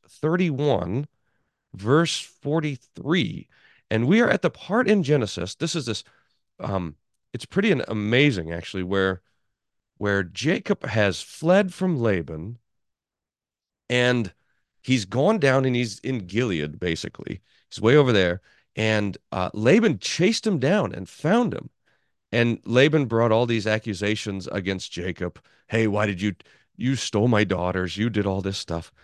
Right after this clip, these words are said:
And Jacob finally lets him have it. "Laban, you, look, you, you changed my wages ten,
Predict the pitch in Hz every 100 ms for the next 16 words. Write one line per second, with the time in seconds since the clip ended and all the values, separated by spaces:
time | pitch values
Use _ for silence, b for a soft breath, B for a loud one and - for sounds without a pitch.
0 | b b b b b 120 123 101 123 226
1 | 139 - - - 160 160 131 90 87 98
2 | - _ _ - - 101 110 104 85 82
3 | 67 - - _ _ - 117 110 90 87
4 | 143 139 123 92 - _ _ _ _ -
5 | 131 - 143 170 185 185 - - 147 180
6 | 160 151 151 139 - 117 127 117 107 -
7 | 151